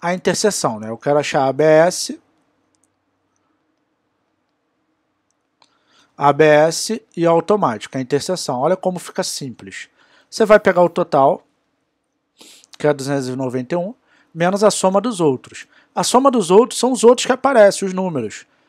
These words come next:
Aqui só apareceu dois, quatro, três e cento e vinte e nove. Então eu somo. Menos dois, quatro, três. Perdão. Caraca.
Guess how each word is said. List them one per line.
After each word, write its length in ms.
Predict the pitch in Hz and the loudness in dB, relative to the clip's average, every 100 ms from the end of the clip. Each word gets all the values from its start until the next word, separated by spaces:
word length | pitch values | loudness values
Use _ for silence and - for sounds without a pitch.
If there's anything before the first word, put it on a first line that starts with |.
| _ | _
Aqui 260 | 180 180 220 | -2 0 0
só 140 | - | 2
apareceu 480 | 220 226 208 - 214 | 4 4 2 4 4
dois, 240 | 202 220 | 6 4
quatro, 300 | - 214 214 - | 6 2 2 -2
três 300 | 185 208 208 | -2 -2 -2
e 20 | |
cento 220 | 220 220 | -4 -4
e 20 | |
vinte 200 | 214 233 | -8 -6
e 40 | 254 | -6
nove. 280 | 233 156 120 | -2 -2 -2
Então 140 | 170 | -6
eu 40 | 214 | -4
somo. 380 | - 202 151 _ _ _ _ _ _ _ _ _ _ _ _ _ | -6 -6 -8 _ _ _ _ _ _ _ _ _ _ _ _ _
Menos 420 | 135 139 151 147 127 | -10 -6 -4 -6 0
dois, 340 | 139 143 135 | 4 4 2
quatro, 340 | - 139 - | -4 -4 -4
três. 680 | 131 135 139 180 220 - - _ _ - - - | -10 -2 -2 -2 -6 -14 -16 _ _ -18 -18 -2
Perdão. 440 | 156 143 156 110 _ _ _ _ _ _ _ | 0 4 2 2 _ _ _ _ _ _ _
Caraca. 500 | - 101 104 - - | -12 -10 -12 -14 -20